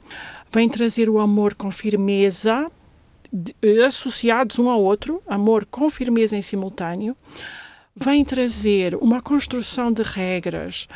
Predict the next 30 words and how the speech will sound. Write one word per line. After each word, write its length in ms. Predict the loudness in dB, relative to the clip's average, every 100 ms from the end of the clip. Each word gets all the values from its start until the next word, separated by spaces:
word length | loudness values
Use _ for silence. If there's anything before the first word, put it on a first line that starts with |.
| -18 -20 -20 -4
do 120 | -2
ponto 360 | -2 -4 -4
de 0 |
vista 840 | -6 -4 -4 -4 -6 -2 -2 -2 -6 -14 -20 -20 -6
cooperativo, 880 | -4 -2 -4 -4 -2 0 0 -4 -6 -8 -16 -20 -12 0
em 140 | 0
que 160 | 2 -2
os 160 | -2
pais 600 | -4 -2 0 2 2 0
ou 100 | -2
os 140 | -2 -2
alunos 420 | 0 2 2 0
e 40 |
os 100 | -4
professores, 800 | -6 -8 -8 -4 2 2 2 -2
os 160 | -8 -8
pais 580 | -4 -2 0 -2 -4 -6
e 60 |
os 100 | -8
filhos 500 | -8 -6 -2 -2 -4
constroem 600 | -8 -8 -8 -6 -4 -2
as 100 | -4
regras 600 | -8 -4 0 0 -2 -8 -10 -14 -16 -4
e 100 | -2
vão 160 | 0 -2
resolvendo 880 | -2 0 0 0 0 2 2 2 0
a 60 |
par 340 | -2 -6 -4 -2
e 120 | -4
passo 760 | -4 -4 -2 -2 -2 -4 -4